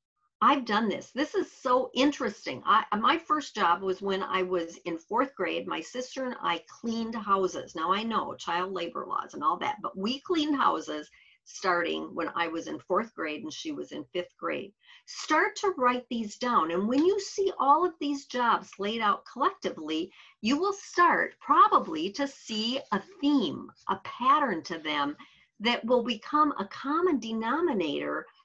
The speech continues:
that will give you indications of what you truly love to do and maybe what is not something that you would prefer to do,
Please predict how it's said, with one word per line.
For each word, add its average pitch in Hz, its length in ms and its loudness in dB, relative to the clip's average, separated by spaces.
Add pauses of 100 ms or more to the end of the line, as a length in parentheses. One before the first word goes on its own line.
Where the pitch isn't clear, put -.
(120)
that 277 140 4
will 247 160 2
give 233 260 -2
you 240 280 -4
indications 226 840 -4
of 196 180 -4
what 220 300 -4
you 208 160 -2
truly 285 580 0
love 143 340 -4
to 151 120 -16
do 151 340 -4 (240)
and 320 160 4
maybe 269 340 2
what 240 320 -4
is 226 200 -6
not 208 320 -4
something 180 500 -4 (300)
that 190 140 0
you 190 160 -2
would 180 240 0
prefer 247 500 -4
to - 180 -10
do, 135 260 -8